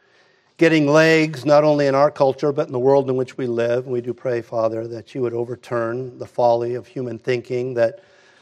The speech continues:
views death as such a readil-, readily, uh, accessed option for people who are going through difficult times.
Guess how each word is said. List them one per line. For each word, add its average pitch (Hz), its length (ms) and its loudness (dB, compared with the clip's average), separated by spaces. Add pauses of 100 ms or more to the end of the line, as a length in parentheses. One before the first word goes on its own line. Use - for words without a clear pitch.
(360)
views 139 420 2
death 147 480 4
as 123 240 2
such - 420 -6
a 117 420 0
readil-, 139 480 0 (180)
readily, 135 560 -2 (260)
uh, 147 80 -10 (120)
accessed 127 480 -4 (100)
option 123 520 -4
for 127 160 -16
people 131 300 -8
who 127 100 -4
are 120 100 -4
going 123 220 -10
through 127 160 -12
difficult 120 420 -14
times. 113 540 -16